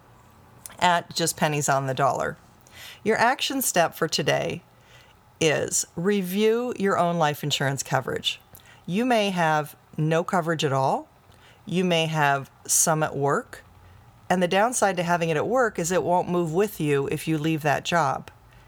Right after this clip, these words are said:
You may have mortgage insurance, which is usually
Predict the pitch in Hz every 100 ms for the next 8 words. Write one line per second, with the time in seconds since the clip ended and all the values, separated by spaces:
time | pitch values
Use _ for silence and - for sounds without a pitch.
0 | - - _ - _ _ - 160 190 196
1 | 185 175 170 160 160 - 147 156 151 143
2 | - - 147 156 175 214 220 233 226 226
3 | 220 254 269 - - - - - - -
4 | 208 202 226 311 302 254 226 214